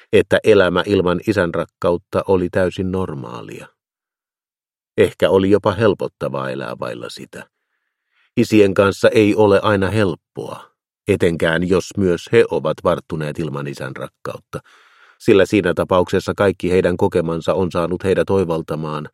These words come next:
että isien täytyy tehdä asiat omalla tavallaan, tavalla tai toisella. Myös isien, niin kuin kaikkien muidenkin, täytyy sietää elämän armottomuutta, ja heillä on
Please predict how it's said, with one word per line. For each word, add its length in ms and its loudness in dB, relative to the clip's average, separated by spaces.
että 300 2
isien 440 0
täytyy 440 2
tehdä 360 4
asiat 360 -2
omalla 420 -2
tavallaan, 640 -10
tavalla 400 -2
tai 220 -6
toisella. 640 -12
Myös 380 4
isien, 560 -2
niin 200 2
kuin 200 0
kaikkien 480 2
muidenkin, 600 -2
täytyy 460 -2
sietää 560 -2
elämän 480 -2
armottomuutta, 1000 -12
ja 200 4
heillä 460 4
on 260 6